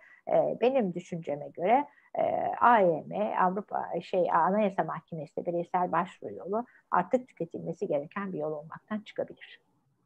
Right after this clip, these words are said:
Tabii bunu genellememek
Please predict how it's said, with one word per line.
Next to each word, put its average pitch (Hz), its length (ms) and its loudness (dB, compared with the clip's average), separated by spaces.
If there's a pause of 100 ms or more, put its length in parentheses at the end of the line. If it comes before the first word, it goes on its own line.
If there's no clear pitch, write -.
(1600)
Tabii 381 280 6
bunu 359 200 6
genellememek 339 960 6